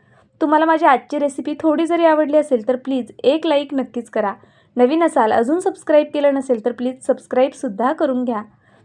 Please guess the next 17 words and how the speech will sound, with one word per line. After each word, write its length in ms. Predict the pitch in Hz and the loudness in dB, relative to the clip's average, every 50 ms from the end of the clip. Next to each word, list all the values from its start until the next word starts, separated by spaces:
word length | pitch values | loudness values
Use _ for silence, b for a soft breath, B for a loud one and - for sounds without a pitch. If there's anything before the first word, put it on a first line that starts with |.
| b b - | b b 0
त्याचबरोबर 580 | 269 277 302 320 320 311 349 320 294 240 247 233 | 2 4 4 2 0 -2 -2 -2 0 0 -2 -2
तुम्ही 240 | 240 285 269 269 | -2 -4 -4 -2
माझा 240 | 269 269 262 262 285 | -2 -2 -2 -2 -2
हा 200 | 277 262 254 277 | 0 2 2 2
व्हिडिओ 260 | 311 359 370 339 349 | 4 2 2 0 0
कुठून 300 | 349 349 320 285 311 285 | -2 -4 -4 -4 -4 -4
पाहताय, 440 | 277 294 269 254 220 240 214 208 226 247 - - | -4 -4 -4 -4 -4 -2 -4 -4 -4 -4 -8 -6
ते 120 | - 359 370 | -4 -4 -4
सुद्धा 360 | 370 - 285 208 214 254 269 | -4 -6 -8 -2 -2 -2 0
मला 220 | 247 226 208 220 | 0 -2 -2 -4
कमेंट 360 | 254 262 - 302 302 330 320 302 | -4 -2 -4 -2 -2 -2 -2 -2
करून 320 | - 254 240 254 285 320 | -2 -2 -2 0 -2 -4
नक्कीच 320 | 311 311 - - 214 214 | -6 -6 -8 -12 -16 -12
कळवा 300 | - - 214 202 202 196 202 b b b b b b b | -6 -4 -4 -2 -4 -6 -8 b b b b b b b
आणि 160 | b 240 285 | b -2 0
ही 80 | 294 320 | 0 2
चटणी 500 | 311 330 277 277 - 277 285 247 220 | 2 2 0 2 0 -4 -4 -4 -4